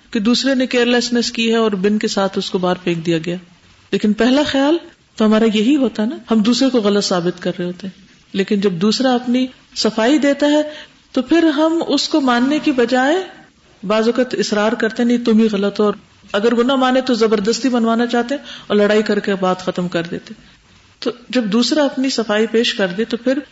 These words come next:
معاملے کا ایک تیسرا رخ بھی دیکھا جائے، یعنی اپنی سوچ اور دوسرے کی سوچ کے بعد ایک اور بھی تو کوئی آپشن ہو سکتی ہے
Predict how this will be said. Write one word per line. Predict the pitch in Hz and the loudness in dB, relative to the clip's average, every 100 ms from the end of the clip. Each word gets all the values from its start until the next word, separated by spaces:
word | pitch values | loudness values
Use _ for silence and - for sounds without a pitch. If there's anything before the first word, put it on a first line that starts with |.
| _ 214 | _ -2
معاملے | 220 233 277 | 2 2 0
کا | 269 | 0
ایک | 285 285 | -2 0
تیسرا | 320 392 370 277 | 0 2 2 0
رخ | 208 | 0
بھی | 196 | -2
دیکھا | 170 160 175 | -2 -2 -4
جائے، | 170 175 - _ | -4 -10 -18 _
یعنی | 208 220 | 0 2
اپنی | 220 247 285 | 2 0 2
سوچ | 285 294 294 | 2 2 0
اور | |
دوسرے | 202 226 277 | 0 0 0
کی | 277 | -2
سوچ | 277 269 | -2 -2
کے | 277 | 0
بعد | 285 285 | 0 0
ایک | 277 | 0
اور | 311 349 | 2 2
بھی | 339 | 2
تو | 320 | 0
کوئی | 320 285 | 0 0
آپشن | 240 - 240 | 0 -4 -4
ہو | 208 | -2
سکتی | - - | -4 -8
ہے | - | -12